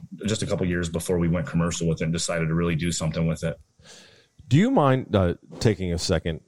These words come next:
Speaker 2: to give our listeners who maybe have never tried mead,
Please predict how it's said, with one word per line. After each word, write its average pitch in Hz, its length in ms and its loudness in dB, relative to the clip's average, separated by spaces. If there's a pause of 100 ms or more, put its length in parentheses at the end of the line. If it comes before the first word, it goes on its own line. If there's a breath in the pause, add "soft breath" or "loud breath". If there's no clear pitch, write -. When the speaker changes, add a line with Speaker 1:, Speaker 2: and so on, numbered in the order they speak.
Speaker 2:
to 92 280 2
give 87 200 0
our 87 140 2
listeners 80 580 -4
who 87 240 0
maybe 90 300 2
have 76 140 -4
never 85 260 -2
tried 82 560 0
mead, 85 380 -2